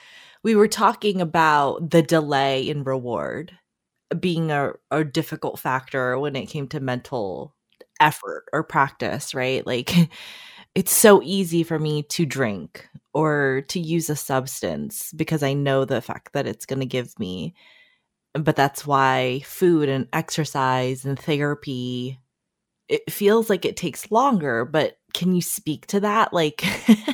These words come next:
<laughs> can we be attentive to the immediate reward that we receive? Or what are you seeing in the science about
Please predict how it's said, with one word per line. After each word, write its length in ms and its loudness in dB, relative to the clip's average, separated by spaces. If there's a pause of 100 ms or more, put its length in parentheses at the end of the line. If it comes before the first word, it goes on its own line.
(140)
<laughs> 600 -16
can 140 2
we 140 4
be 200 6
attentive 760 4
to 120 -4
the 140 2
immediate 480 4
reward 560 2
that 80 -2
we 100 0
receive? 480 -2
Or 80 6
what 200 4
are 40 4
you 160 0
seeing 440 2
in 120 2
the 60 -6
science 480 0
about 240 2